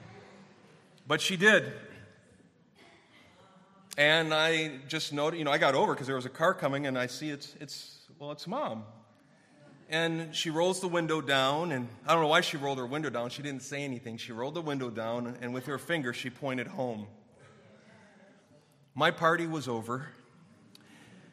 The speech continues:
And as, uh, Ted Tripp says in his book, Shepherding a Child's Heart, I know what he means when he talks about the Board of Education being applied to the seat of learning. That was me that afternoon. I, uh,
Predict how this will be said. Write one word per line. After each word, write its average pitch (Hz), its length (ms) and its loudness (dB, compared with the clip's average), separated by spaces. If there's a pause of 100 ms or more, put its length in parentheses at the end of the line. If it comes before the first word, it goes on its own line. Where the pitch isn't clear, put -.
(260)
And 143 200 4
as, 139 300 2
uh, 123 340 6 (180)
Ted 156 220 2
Tripp 170 220 -4
says 135 280 -4
in 135 80 -2
his 123 120 -4
book, 123 220 -6
Shepherding 135 400 -4
a 123 40 -2
Child's 127 440 0
Heart, 135 340 2
I 127 100 2
know 143 120 0
what 143 120 0
he 131 60 0
means 135 320 -2
when 123 160 -6
he 131 140 -6
talks 131 340 -4
about 123 280 -2
the 117 80 -10
Board 131 380 -4
of 127 120 -2
Education 127 720 -4
being 117 280 -6
applied 120 380 -2
to 120 80 -10
the 117 100 -10
seat 127 260 -8
of 123 120 -6
learning. 117 400 -4 (760)
That 131 200 4
was 143 160 -6
me 139 260 -2
that 127 240 4
afternoon. 123 640 0 (540)
I, 123 260 2
uh, 117 220 4